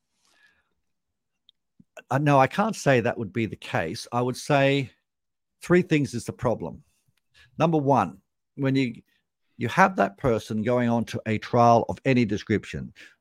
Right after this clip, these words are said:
five, seven, ten, fifteen days, doesn't matter. You've gotta pre-qualify that person. This is the problem. If you wanna come in for seven days,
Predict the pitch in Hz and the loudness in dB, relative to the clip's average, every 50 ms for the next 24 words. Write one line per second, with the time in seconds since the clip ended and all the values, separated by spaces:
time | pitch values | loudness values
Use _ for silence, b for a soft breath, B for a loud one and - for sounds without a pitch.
0 | _ _ - 113 107 107 104 101 107 110 90 - - - 104 101 87 101 101 98 | _ _ 2 4 6 6 6 6 4 2 0 -4 -6 -4 -4 -2 0 0 -2 -2
1 | 98 98 - - 95 92 95 98 90 - 98 92 _ - 98 95 92 87 87 87 | -2 -4 -4 -2 -2 0 0 -2 -2 -4 -4 -6 _ -2 -2 -2 0 0 0 -2
2 | 85 85 - - b b b - - 123 107 104 107 95 78 65 - - _ _ | -2 -4 -6 -10 b b b 4 4 4 4 2 0 0 0 -2 -6 -10 _ _
3 | - _ _ _ _ _ _ _ _ _ _ _ - - 113 - - - 160 185 | -20 _ _ _ _ _ _ _ _ _ _ _ -4 -4 -4 0 6 8 10 10
4 | 196 185 - - - 151 147 135 - - - 131 143 156 - - - 107 101 104 | 10 8 4 2 2 2 2 2 2 0 2 4 4 4 4 0 2 2 2 4
5 | 104 92 95 - _ - - 123 98 90 - - - - - 107 _ _ _ _ | 4 2 0 -2 _ -6 -4 -2 -2 -2 -4 -12 -16 -16 -16 -20 _ _ _ _
6 | _ _ _ _ _ _ - - 139 - 135 123 113 - - 104 95 - 73 67 | _ _ _ _ _ _ -2 -2 -2 -2 0 -2 0 2 4 2 2 2 -4 -10
7 | - _ _ _ _ _ _ b b b b b b b b - 95 139 160 185 | -10 _ _ _ _ _ _ b b b b b b b b -4 -2 2 2 4
8 | 180 - - 147 147 135 131 123 - - - - - 117 - 113 113 98 95 92 | 2 2 2 2 2 2 2 0 -2 -6 -8 0 0 0 2 2 0 0 2 2
9 | 92 92 104 120 - - | 2 0 0 -2 -4 -8